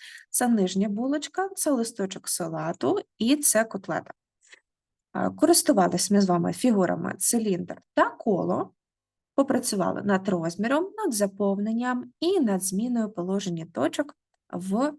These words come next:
е, роботі з блендером. На цьому сьогодні поки що все. Наступного заняття, в наступному відео ми з вами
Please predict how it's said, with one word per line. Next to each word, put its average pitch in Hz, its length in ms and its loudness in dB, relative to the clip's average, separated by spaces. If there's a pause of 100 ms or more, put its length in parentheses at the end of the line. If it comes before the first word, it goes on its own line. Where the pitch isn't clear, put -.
(140)
е, 180 260 2
роботі 190 360 -2
з 190 180 -2
блендером. 170 480 -8 (640)
На 202 160 4
цьому 392 300 4
сьогодні 196 400 2
поки 311 300 0
що 180 180 2
все. 190 440 -2 (180)
Наступного 220 540 -2
заняття, 254 600 -2
в 330 40 -6
наступному 190 560 -2
відео 349 320 0
ми 214 140 2
з 185 80 -4
вами 202 260 2